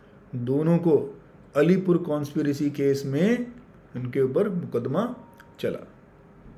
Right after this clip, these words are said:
बस ये थोड़े फैक्चुअल सी चीज़ें हैं, आपको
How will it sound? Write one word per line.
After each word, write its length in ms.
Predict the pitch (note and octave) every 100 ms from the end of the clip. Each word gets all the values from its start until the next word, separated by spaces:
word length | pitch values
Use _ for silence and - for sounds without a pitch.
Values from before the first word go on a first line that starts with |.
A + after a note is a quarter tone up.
| - - - -
बस 80 | C#3+
ये 100 | D3
थोड़े 180 | D3 D#3
फैक्चुअल 400 | - C#3+ - D#3+
सी 100 | E3
चीज़ें 300 | D#3 D3 D#3+
हैं, 80 | D#3+
आपको 440 | D3 - D3+ C#3+